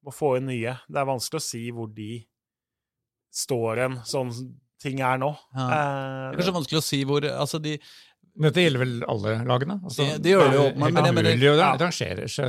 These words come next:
Speaker 3: rangere noe som helst.
Speaker 2: I eliten så sn-, snakker de jo gjerne om sånn, ja, vi trenger i hvert fall så og så mange uker for å trene oss opp før vi kan begynne å spille skikkelige kamper, og da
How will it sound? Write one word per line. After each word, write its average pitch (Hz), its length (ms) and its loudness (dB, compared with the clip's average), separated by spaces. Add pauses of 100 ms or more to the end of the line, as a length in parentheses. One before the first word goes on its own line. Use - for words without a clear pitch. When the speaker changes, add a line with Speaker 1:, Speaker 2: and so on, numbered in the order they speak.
(180)
Speaker 3:
rangere 113 340 -4
noe 107 100 -4
som 120 140 -6
helst. 160 240 -10
Speaker 2:
I 170 160 0
eliten 190 560 -4
så 202 160 -6
sn-, 190 240 -6
snakker 180 340 -4
de 139 120 0
jo - 20 2
gjerne 135 220 -2
om 131 100 -2
sånn, 135 160 -2
ja, 123 80 -2
vi 135 160 -2
trenger 131 240 0
i 135 60 0
hvert 127 100 2
fall 143 160 2
så 135 160 0
og 123 140 4
så - 40 0
mange 139 220 2
uker 127 560 0
for 135 160 2
å - 20 -2
trene 123 300 -2
oss 113 160 -6
opp 123 100 -2
før 123 140 0
vi 123 80 -2
kan 143 140 2
begynne 123 180 0
å - 60 -8
spille 127 180 -2
skikkelige 131 320 -4
kamper, 131 320 2
og 139 80 8
da 135 60 8